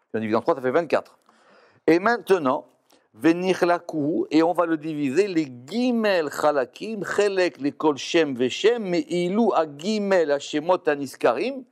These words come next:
et on va maintenant l'associer à chaque, à chaque degré par rapport à un Yud Ke Vav Ke de ces trois de Hachem Melech, Hachem Malach, Hachem Yimloch.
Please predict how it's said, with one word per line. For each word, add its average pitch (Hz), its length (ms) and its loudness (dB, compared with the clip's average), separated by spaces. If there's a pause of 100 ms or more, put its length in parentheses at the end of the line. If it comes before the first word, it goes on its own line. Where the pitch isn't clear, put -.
(480)
et 190 160 4 (140)
on 190 240 4
va 156 300 2
maintenant 170 840 0
l'associer 156 960 -2
à 131 180 4
chaque, - 540 -2
à 143 160 2
chaque 151 460 0
degré 143 540 0 (380)
par 165 160 4
rapport 180 500 0
à 160 260 0
un 143 80 -2
Yud 170 400 -10
Ke 185 120 -2
Vav 160 300 0
Ke 220 160 -4
de 185 100 -2
ces 165 200 -2
trois 214 260 0
de 170 120 0
Hachem 165 340 -2
Melech, 165 320 0
Hachem 170 300 -4
Malach, 175 320 0
Hachem 170 320 -4
Yimloch. 139 540 -2